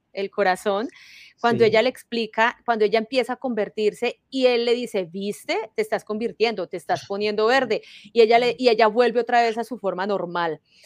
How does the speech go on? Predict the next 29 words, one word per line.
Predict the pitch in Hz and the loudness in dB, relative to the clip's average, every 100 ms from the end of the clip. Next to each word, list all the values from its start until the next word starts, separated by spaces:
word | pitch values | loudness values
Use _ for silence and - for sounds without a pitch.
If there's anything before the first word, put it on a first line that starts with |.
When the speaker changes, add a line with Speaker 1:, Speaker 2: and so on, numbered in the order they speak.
| - - _ | -20 -20 _
Speaker 1:
Ella, | 262 233 247 254 | 4 6 4 2
Speaker 2:
Sí. | |
Speaker 1:
y | 262 | 4
él | 247 | 4
le | 240 | 4
dice, | 254 269 247 | 2 0 -2
"No, | 240 214 - | -2 -2 -2
eso | 214 247 | -4 -2
sí | 269 | -2
no | 254 | 0
lo | 254 | 0
entendí, | 254 240 185 202 180 | -2 -2 -4 -2 -4
o | 170 | -4
sea, | 185 | -6
¿cómo | - 220 220 | -4 -2 -2
así? | 220 196 147 | -4 -8 -4
¿Por | 208 208 | -4 -2
qué | 220 | -2
lo | 220 220 | -2 0
puedes | 247 233 | -2 -2
controlar?". | 247 233 214 196 | -6 -10 -6 -4
Y | 208 | -4
ella | 220 | -4
le | 220 | -4
dice, | 214 233 | -4 -6
"Es | 226 | -8
que | - 269 | -6 -8
yo | 220 269 | -4 -4
llevo | 262 277 262 226 220 311 | -4 -2 0 0 0 -4